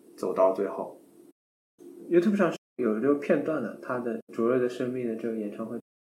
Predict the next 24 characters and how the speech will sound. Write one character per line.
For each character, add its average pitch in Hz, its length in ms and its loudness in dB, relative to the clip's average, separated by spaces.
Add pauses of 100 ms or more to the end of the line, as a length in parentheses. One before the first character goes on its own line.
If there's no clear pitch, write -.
(140)
从 - 260 2
生 403 300 4
命 403 120 8
的 113 140 4
角 101 200 0
度 117 120 -4
来 104 160 2
讲， - 400 -6 (280)
对 120 100 -4
我 98 120 -2
来 90 160 -6
说 113 180 -8
冲 113 220 -10
击 107 100 -10
力 101 100 -4
是 - 160 -10
蛮 85 240 -8
大 - 260 -10
的， - 60 -14 (640)
可 95 260 -2
以 90 160 -6
怎 92 120 -6
么 85 120 -8
样 104 420 -2